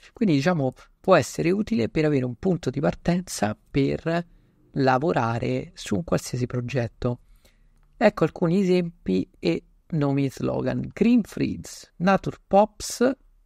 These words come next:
Eco Frost. Nature Pops mi piace molto, quindi Nature Pops potrebbe essere il nome del nostro brand.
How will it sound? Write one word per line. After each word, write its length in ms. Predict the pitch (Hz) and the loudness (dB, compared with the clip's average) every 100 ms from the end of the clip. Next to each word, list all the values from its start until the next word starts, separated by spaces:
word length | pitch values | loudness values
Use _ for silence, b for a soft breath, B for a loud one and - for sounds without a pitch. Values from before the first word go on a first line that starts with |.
| _ _ _ _ _ _ _ _ | _ _ _ _ _ _ _ _
Eco 280 | - 175 151 | -2 -2 -2
Frost. 580 | - - - - - - _ | -6 -8 -10 -18 -20 -20 _
Nature 320 | - 170 214 - | 0 2 2 0
Pops 420 | - 123 - - | 0 0 -2 -2
mi 160 | - 98 | 0 0
piace 260 | 127 123 | 0 0
molto, 380 | 127 123 117 143 | 0 -2 -4 -2
quindi 260 | 139 120 123 | 0 0 0
Nature 340 | 165 - - - | 0 -2 -4 -2
Pops 540 | 196 214 - - 202 | -2 -2 -4 -4 -2
potrebbe 380 | 190 - 131 131 | 0 -2 0 -2
essere 260 | 127 - 139 | -2 -2 -4
il 80 | 147 | -2
nome 200 | 156 143 | -2 0
del 80 | |
nostro 320 | 127 123 - 131 | 0 -4 -6 -8
brand. 480 | 123 123 120 135 | -6 -6 -4 -4